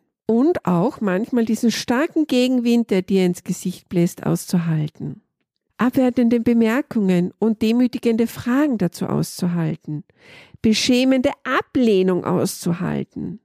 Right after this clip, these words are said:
Deine Person wird vielleicht untergriffig auch angegriffen. Du musst dich rechtfertigen, deine Entscheidung begründen und erklären.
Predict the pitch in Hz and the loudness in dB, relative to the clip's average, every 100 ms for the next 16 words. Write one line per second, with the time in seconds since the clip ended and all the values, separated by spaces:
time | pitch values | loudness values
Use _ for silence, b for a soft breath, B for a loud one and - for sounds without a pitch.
0 | _ _ _ _ - 226 254 247 240 - | _ _ _ _ -2 2 2 2 0 2
1 | 262 302 269 233 - 226 208 226 - - | 2 4 4 2 0 2 2 0 -4 -2
2 | 294 285 254 254 240 247 226 - 226 294 | 0 0 0 0 0 0 -4 -2 0 2
3 | 269 - 185 175 - 170 170 _ _ B | 0 -2 -2 -2 -2 -6 -6 _ _ B
4 | B B 247 269 - 254 220 330 - - | B B 2 2 0 -2 0 0 -4 -2
5 | 196 170 - 160 160 170 B B B B | 0 0 0 -2 -2 -4 B B B B
6 | 226 247 247 - 240 - 233 196 226 269 | 0 2 0 0 -2 0 0 2 0 0
7 | 254 220 - 208 220 233 262 - 226 - | 0 -2 -2 0 0 0 -4 -2 -2 -2
8 | 208 - 190 180 160 151 175 | -4 0 0 2 0 -4 -8